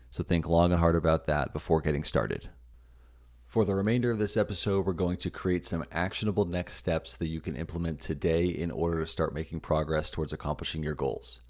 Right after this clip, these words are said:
I recommend grabbing a pen to write these down and take notes. If you're driving or working out or unable to write them down, then keep listening, and I'll make sure to put the steps in the order at the end of the episode so you can find them easily again later. Step one,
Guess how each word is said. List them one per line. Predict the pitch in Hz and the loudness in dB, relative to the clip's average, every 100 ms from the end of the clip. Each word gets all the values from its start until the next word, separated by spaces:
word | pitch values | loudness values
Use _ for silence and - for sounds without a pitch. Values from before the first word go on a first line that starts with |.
| - - - - | -20 -20 -20 -6
I | 87 | 0
recommend | 87 - 90 90 | 0 0 -2 0
grabbing | 87 85 | 0 0
a | 80 | -2
pen | - 95 98 | -2 0 0
to | 92 85 | -2 -2
write | 78 - | -2 -4
these | 76 76 | -8 -4
down | 98 90 92 85 | -2 0 0 -4
and | 76 | -6
take | - - 87 | -10 -6 0
notes. | 90 87 - - - - - - | 0 0 -4 -12 -12 -20 -20 -10
If | - | -6
you're | 85 | -4
driving | 78 92 90 92 | 2 4 4 2
or | 90 | -2
working | 82 82 - 82 | -2 -4 -6 -2
out | 87 87 90 | 0 0 -2
or | 80 82 | -6 -4
unable | 85 90 | -2 -4
to | - | -2
write | 90 87 | 0 0
them | - 85 | -2 -2
down, | 85 85 85 | 0 0 -2
then | 76 | -6
keep | - 98 | -4 -2
listening, | 95 90 - 90 87 87 | 0 0 0 -2 -2 -4
and | 85 | -2
I'll | 85 | -2
make | 87 85 | -2 -4
sure | - 85 | -4 -4
to | 82 - - 85 82 82 | -4 -10 -4 0 0 -2
put | 92 | -6
the | - | -6
steps | - 85 82 - | -2 0 0 -2
in | |
the | 82 82 | -4 -2
order | 80 85 85 | -2 0 0
at | 71 76 | -2 -6
the | 69 | -6
end | 85 | -6
of | 82 | -4
the | 82 | -2
episode | 78 78 - 82 80 | -4 -4 -4 -2 -2
so | - | -4
you | 80 | -8
can | - | -8
find | 78 80 80 | -6 -4 -4
them | 80 78 | -4 -6
easily | 78 78 82 76 | -8 -6 -4 -4
again | 73 76 69 | -4 -4 -4
later. | 69 50 - - - - - - - - - - - | -6 -8 -12 -20 -20 -20 -20 -20 -20 -20 -20 -18 -8
Step | - 101 - | 0 2 2
one, | 82 69 | 0 -2